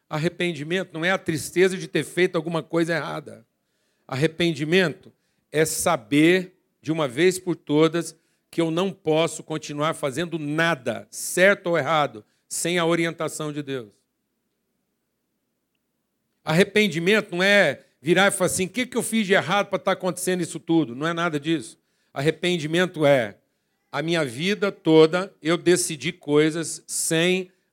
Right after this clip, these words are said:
a orientação de Deus. Eu fiz as coisas esperando que Deus fosse abençoar meu certo. E, na verdade, Deus queria orientar minha vida.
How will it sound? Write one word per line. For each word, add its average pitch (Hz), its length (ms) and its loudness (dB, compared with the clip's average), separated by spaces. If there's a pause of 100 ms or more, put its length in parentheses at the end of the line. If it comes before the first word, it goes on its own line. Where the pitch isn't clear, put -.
a 165 220 2
orientação 175 800 2
de 165 100 -10
Deus. 165 420 -2 (300)
Eu 160 140 0
fiz 233 320 2
as - 160 0
coisas 190 260 6
esperando 185 360 0
que 185 100 -8
Deus 190 400 6
fosse 196 260 -4
abençoar 185 460 -2
meu 170 160 -4
certo. 175 440 -2 (280)
E, 156 80 0
na 185 100 4
verdade, 175 480 0
Deus 156 240 0
queria 160 240 0
orientar 160 400 -2
minha 147 160 -4
vida. 131 340 -6